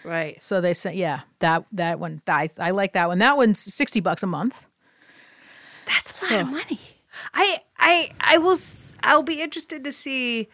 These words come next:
Speaker 2: If you're a, if, okay.
Speaker 1: The last
Speaker 2: You
Speaker 1: thing
Speaker 2: gotta
Speaker 1: I
Speaker 2: be
Speaker 1: need
Speaker 2: a tool junkie.
Speaker 1: Yes, but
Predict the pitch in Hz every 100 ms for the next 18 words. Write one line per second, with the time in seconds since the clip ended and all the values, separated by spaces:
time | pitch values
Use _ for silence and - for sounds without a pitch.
0 | _ 254 - 392 440 285 180 - - -
1 | - 220 190 143 110 - _ - - 226
2 | 277 294 339 208 359 320 294 269 262 233
3 | 190 302 262 185 190 185 - 117 151 202
4 | 220 269 254 226 202